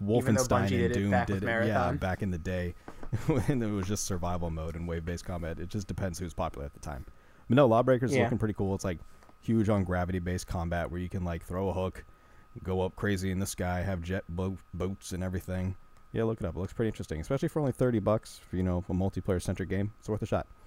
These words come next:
Speaker 2: <clears throat> Coming out August eighth. Uh, after that following week, we got Sonic Mania coming out August fifteenth on P S four, Xbox One, Switch, and P C. Sonic Mania is an upcoming side-scrolling platformer video game in the Sonic the Hedgehog franchise, which acts as a celebration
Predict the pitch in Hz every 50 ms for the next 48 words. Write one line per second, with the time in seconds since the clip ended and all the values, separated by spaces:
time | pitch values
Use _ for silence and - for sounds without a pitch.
0 | - - - - - - - - - - - - - 113 92 87 - 104 104 90
1 | 67 73 104 113 110 - 98 80 - - - - - - - - - - - -
2 | - - - - 87 87 82 85 85 - 101 113 - - 117 117 117 - 120 120
3 | 120 123 113 95 107 135 135 - 101 107 101 - - - - 123 - 147 143 -
4 | 127 156 170 143 87 76 - - - - 107 101 98 95 95 - - 98 113 117
5 | 117 - - - 120 - - 135 120 101 - - 71 71 - 117 120 - - 117
6 | 113 101 98 101 - - 98 90 - - 101 101 104 98 - - 110 123 - 87
7 | 87 - 120 117 - 151 135 - - - - - - - - - - - - -
8 | - - - - - 135 127 139 143 - 110 107 104 107 104 101 92 92 92 -
9 | - 156 151 - - 123 120 110 - - 113 107 98 - - 104 98 95 87 -
10 | - 98 90 - - 101 101 95 80 87 82 82 82 78 82 82 82 82 78 73
11 | - - 107 107 113 113 - 85 85 101 101 - 98 92 87 - - 87 76 78
12 | - 85 78 82 80 - 85 - - 139 156 160 - - 95 87 87 - - 104
13 | 110 107 101 123 135 127 - 95 101